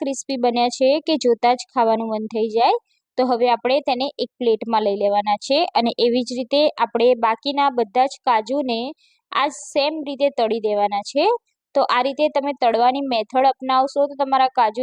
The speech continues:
એકદમ ખસ્તા જ બનશે. તો મેં એવી જ રીતે બધા જ કાજુને તળી લીધા છે. તો આ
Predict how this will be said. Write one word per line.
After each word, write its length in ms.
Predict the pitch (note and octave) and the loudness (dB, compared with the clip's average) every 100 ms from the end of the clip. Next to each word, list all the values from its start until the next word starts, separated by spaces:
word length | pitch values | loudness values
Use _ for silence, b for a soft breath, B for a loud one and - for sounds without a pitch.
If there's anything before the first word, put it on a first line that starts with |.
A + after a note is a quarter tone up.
| B3 | -2
એકદમ 220 | G#3+ B3 - | -2 -4 -4
ખસ્તા 400 | A3+ - - A#3 | -10 -8 -2 -2
જ 20 | A#3+ | 0
બનશે. 360 | B3+ C4 - C#4+ A4 _ _ _ _ _ C4 | -2 -2 0 0 0 _ _ _ _ _ -2
તો 40 | A#3+ | 0
મેં 100 | A#3+ | 2
એવી 200 | A#3 B3+ A#3 | 0 -2 -2
જ 120 | C4 | -2
રીતે 180 | C4 C4+ A#3+ | 0 0 0
બધા 280 | G3+ A#3 A#3 | 2 2 0
જ 20 | - | 0
કાજુને 440 | A3+ G#3+ C#4 C4 A3+ - | 0 0 -6 -6 -8 -2
તળી 260 | G#3+ G#3 A3+ | 0 0 -4
લીધા 260 | B3+ B3+ C4 | 0 0 0
છે. 140 | D4 E4 C5+ _ - | 0 -2 -2 _ 0
તો 60 | - | 0
આ 60 | C4+ | 0